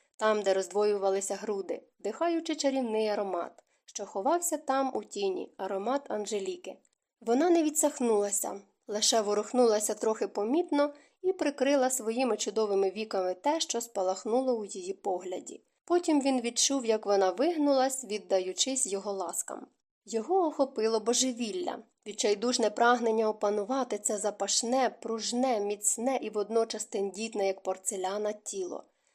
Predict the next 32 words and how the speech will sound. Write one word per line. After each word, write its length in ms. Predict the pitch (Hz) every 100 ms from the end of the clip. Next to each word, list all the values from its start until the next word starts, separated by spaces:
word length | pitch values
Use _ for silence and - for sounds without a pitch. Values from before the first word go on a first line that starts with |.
| _
Його 260 | 220 247 349
губи 300 | 349 277 254
жадібно 480 | 277 302 294 262 254
покривали 560 | 233 226 208 277 302
поцілунками 800 | 269 233 - 208 220 226 220 208
її 260 | 196 202 214
шкіру. 500 | - - 208 180 - _ _ _
Підвівшись, 640 | - 214 214 247 240 214 190
він 180 | 233
дотягся 500 | 214 208 269 294 -
до 100 | 208 208
чарівної 640 | 233 220 330 294 269 262
округлості 640 | 247 214 202 208 226 -
плеча, 540 | 226 226 220 - 180 - _ _ _
потім 300 | 214 208 208
до 120 | 208
несподівано 680 | 208 208 - 202 214 202 202
теплої 480 | 196 202 190 196 196
ямочки 460 | 196 190 190 - 202
біля 280 | 190 185
шиї 540 | 190 - 311 277 269 - _ -
і 80 | 302
мало 260 | 330 311
не 120 | 254
знепритомнів 880 | 233 202 196 - - 269 285 262 254
від 280 | 247 196 185
захоплення. 760 | 190 - 196 185 214 208 208 - _ _ _ _ _ _ _ -
Рука 200 | 269 392
Анжеліки 460 | 330 254 294 330
потяглася 640 | 277 226 214 208 214 - 233
до 120 | 233
нього, 400 | 202 170 170